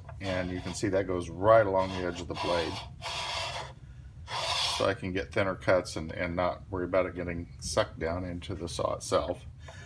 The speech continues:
But the new thing that I wanted to mention,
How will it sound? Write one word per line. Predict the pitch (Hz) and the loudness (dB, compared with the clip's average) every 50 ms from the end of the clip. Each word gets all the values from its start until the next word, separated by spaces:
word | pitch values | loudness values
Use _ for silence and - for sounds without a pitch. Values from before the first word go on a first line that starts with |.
| - - - - - - - | -16 -16 -16 -16 -8 0 2
But | 127 127 - - | 2 2 4 4
the | 120 | 2
new | 117 143 180 120 | 2 2 2 2
thing | - - 123 117 113 101 | 2 2 2 2 2 2
that | 98 95 | 4 4
I | 95 | 4
wanted | 95 95 95 95 92 87 87 - | 4 4 2 2 0 -2 -4 -6
to | - - - 117 101 92 90 90 90 92 92 - - - - - - - | -8 -6 -2 0 0 0 0 0 0 0 -2 -4 -6 -12 -14 -14 -12 -8
mention, | 98 101 101 90 87 - - 104 123 156 | -4 -2 -2 -2 -2 -2 -2 -2 -2 -4